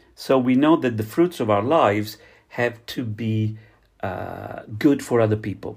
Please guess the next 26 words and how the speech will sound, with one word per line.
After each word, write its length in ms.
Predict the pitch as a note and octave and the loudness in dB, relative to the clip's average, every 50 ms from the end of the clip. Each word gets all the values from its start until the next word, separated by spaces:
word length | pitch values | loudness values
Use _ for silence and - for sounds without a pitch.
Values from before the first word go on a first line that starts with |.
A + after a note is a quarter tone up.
| - | -6
People 300 | - C3 B2+ C3 C3 A#2 | -4 -4 -2 -2 -2 -2
have 300 | A2+ A#2+ A#2 A2+ A2 - - - - | 0 0 -2 -2 -4 -10 -16 -10 -6
to, 360 | C3 A#2 A#2 A2+ G#2+ G#2 A2 - - _ _ _ _ _ _ - | -6 -4 -2 -2 -4 -4 -6 -10 -18 _ _ _ _ _ _ -10
uh, 220 | A2 G#2 A2 - - - _ _ _ _ _ _ _ _ _ _ _ _ _ _ _ _ _ - C3+ A#2+ A2 | -8 -8 -8 -8 -10 -14 _ _ _ _ _ _ _ _ _ _ _ _ _ _ _ _ _ -12 -10 -6 -4
be 160 | A#2+ C3+ C#3 | -2 0 0
en-, 500 | B2 A#2+ B2 B2 C#3+ B2 B2 C#3 C3 B2 | 2 0 0 -2 -4 -4 -4 -4 -4 0
they 140 | A#2 C3 B2+ | 0 0 0
can 420 | B2+ - - C3 A#2+ A#2+ A2+ A2 A2 - - _ _ _ - | 0 0 0 0 2 0 0 -4 -8 -12 -18 _ _ _ -10
be 220 | - D3+ D#3 E3+ | -6 -2 0 2
enriched 560 | D#3+ C3 A#2+ G#2+ G#2 A#2 A2 G#2+ G#2+ - - _ | 2 2 2 0 0 0 -2 -2 -4 -10 -8 _
by 160 | - G2+ G2+ | -2 -2 -2
the 140 | G2 G#2 G#2+ | -4 -6 -10
fruits 560 | - - - A2+ A2 G#2+ G#2+ G#2+ - - - - | -12 -10 -6 -2 -2 -2 -2 -4 -8 -16 -8 -8
that 220 | G#2+ G#2+ G#2+ - | -6 -6 -6 -4
we 160 | A2+ B2+ D#3 | -2 -2 -2
produce 640 | D3+ - - - A2 G#2 G#2 F#2+ F#2 F#2 F2+ - - - - | -2 -6 -8 -8 -8 -6 -6 -8 -8 -8 -10 -12 -14 -14 -10
as 240 | - G#2 F#2 - - - | -8 -8 -8 -10 -10 -8
evidence 540 | A#2+ G#2 F#2 F#2+ E2+ F2+ E2+ E2+ E2 - | -8 -6 -6 -6 -8 -10 -10 -10 -12 -14
of 220 | - - A#2 G#2 F#2+ | -12 -10 -8 -6 -6
our 460 | F#2 E2+ E2+ E2+ F2+ F2+ F2 F2+ G#2 _ | -6 -6 -6 -6 -8 -8 -10 -12 -12 _
repentance. 880 | - G#2 F#2+ - - G2 F2+ E2+ E2+ - - - - - - - - - _ _ _ _ _ - - - - - - _ | -6 -6 -6 -6 -8 -10 -10 -10 -12 -14 -16 -16 -16 -18 -18 -20 -20 -20 _ _ _ _ _ -16 -16 -16 -18 -20 -4 _
But 160 | - D#3 D#3 | 2 2 4
the 80 | D#3+ E3 | 2 -2
fruits 420 | - - - B3 C4 C4+ C4 - | -4 -2 -2 -2 -2 -2 -2 -4
are 140 | D3 B2+ A#2 | -4 -2 0
also 640 | C3 D#3+ G3+ A3 G#3+ - - - G2 G#2+ A2 A2 A2 | 0 0 -2 -4 -6 -6 -4 -4 -4 -4 -6 -10 -12